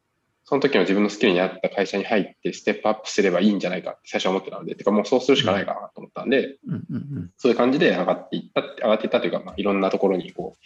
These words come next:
Speaker 1: 最初の方は、いいんですけど、
Speaker 2: うん。
Speaker 1: 行ってからアトラに来たっていう感じです。
Speaker 2: うーん。なるほどね。でもまあ、ちゃんとそっちに行きたいと思い描いて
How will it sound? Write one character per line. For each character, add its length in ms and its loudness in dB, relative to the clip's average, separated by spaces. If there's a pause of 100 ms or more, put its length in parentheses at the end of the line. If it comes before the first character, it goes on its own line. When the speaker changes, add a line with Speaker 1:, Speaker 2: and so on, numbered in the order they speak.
(360)
Speaker 1:
最 160 0
初 100 -2
の 80 2
方 20 4
は、 280 -2 (840)
い 100 0
い 20 -8
ん 20 -8
で 120 -2
す 60 -8
け 120 -6
ど、 160 -8 (680)
Speaker 2:
う 120 -2
ん。 20 -8
Speaker 1:
行 100 -8
っ 40 -20
て 100 2
か 60 4
ら 80 8
ア 40 4
ト 60 0
ラ 100 2
に 60 -2
来 80 -6
た 80 -2
っ 80 -4
て 80 -10
い 40 -12
う 20 -14
感 100 -14
じ 60 -14
で 80 -12
す。 120 -20 (540)
Speaker 2:
う 80 -4
ー 0 -
ん。 680 -4 (1500)
な 160 -16
る 80 -12
ほ 80 -14
ど 100 -12
ね。 220 -10 (1900)
で 100 0
も 80 0
ま 160 2
あ、 40 -4
ち 100 0
ゃ 20 4
ん 60 0
と 240 -2 (600)
そ 140 -12
っ 20 -16
ち 120 0
に 80 2
行 80 -8
き 80 -14
た 100 2
い 80 0
と 160 -8
思 160 0
い 40 2
描 200 0
い 60 -4
て 260 -10